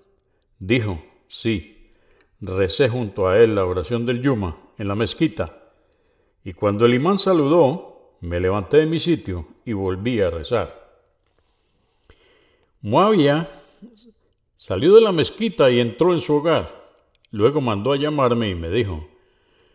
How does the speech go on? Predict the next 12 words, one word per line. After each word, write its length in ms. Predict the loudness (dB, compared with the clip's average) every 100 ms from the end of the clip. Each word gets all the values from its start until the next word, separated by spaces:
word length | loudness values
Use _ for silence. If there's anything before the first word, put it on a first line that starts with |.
| _ _ -10
"No 220 | -2 0
vuelvas 360 | 2 2 0 -2
a 60 |
repetir 640 | 0 -2 -2 -6 -4 -4 -4
lo 160 | -6
que 80 | -6
has 140 | -2
hecho. 320 | -2 -2 -6 -16 -20 _ _ _ _ _ _
Cuando 360 | -8 -6 -2 2
hagas 400 | 2 2 0 0
el 160 | -4 2
Yuma, 480 | 2 2 -2 -6